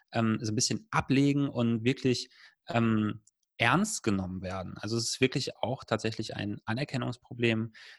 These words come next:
ähm, für das Social Entrepreneurs und auch Institutionen, die Social Entrepreneurship unterstützen, wirklich an-, ankämpfen oder für das sie kämpfen, ähm, dass Social Entrepreneurship einen ernstzunehmenden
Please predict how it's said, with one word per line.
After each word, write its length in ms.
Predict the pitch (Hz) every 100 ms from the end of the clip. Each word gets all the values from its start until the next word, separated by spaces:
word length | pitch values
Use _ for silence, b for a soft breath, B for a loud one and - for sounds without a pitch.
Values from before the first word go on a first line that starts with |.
| B
ähm, 240 | - 104 101
für 160 | -
das 340 | 104 110 127 -
Social 400 | - 120 120 -
Entrepreneurs 580 | 120 113 - 107 165 165
und 340 | - 185 190
auch 320 | 117 139 143
Institutionen, 800 | - 131 - 123 107 - 123 156 131
die 120 | 110
Social 360 | - 127 -
Entrepreneurship 640 | 113 110 - 107 123 - 110
unterstützen, 840 | 104 104 98 - 160 - 151 139 - B B -
wirklich 500 | 117 117 107 - - -
an-, 320 | 117 143 160
ankämpfen 680 | - 117 160 - 143 - 143
oder 280 | 131 98 - -
für 360 | - - 147 147
das 240 | 127 120
sie 100 | -
kämpfen, 540 | - 123 147 - 143 143 B B B -
ähm, 420 | 120 113 107 107 -
dass 400 | 113 117 - - _ _ _ _ _ _ _ -
Social 400 | - 135 190 170
Entrepreneurship 800 | 131 127 - 117 123 139 107 101 -
einen 320 | 107 101 98 _
ernstzunehmenden 1400 | - 127 175 214 - - 139 123 120 117 113 110 110 107